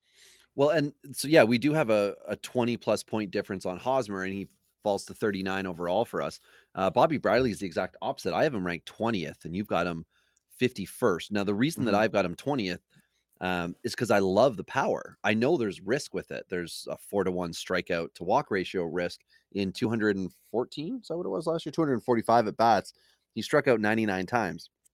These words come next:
Speaker 1: Not great, but, uh, he also had forty-one R B Is in that time and twenty,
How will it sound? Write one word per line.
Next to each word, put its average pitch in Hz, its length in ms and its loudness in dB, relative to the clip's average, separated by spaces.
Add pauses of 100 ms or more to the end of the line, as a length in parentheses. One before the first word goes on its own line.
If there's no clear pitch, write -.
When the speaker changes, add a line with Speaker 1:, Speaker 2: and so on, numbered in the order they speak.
(420)
Speaker 1:
Not 381 520 2
great, 269 380 0 (360)
but, 127 440 2 (340)
uh, 104 180 4
he 107 120 0
also 147 180 0
had 165 120 2
forty-one 123 440 2
R 110 100 0
B 95 100 0
Is 107 240 2
in 92 60 -8
that 73 160 -10
time 82 280 -6
and 85 160 -8
twenty, 120 800 -4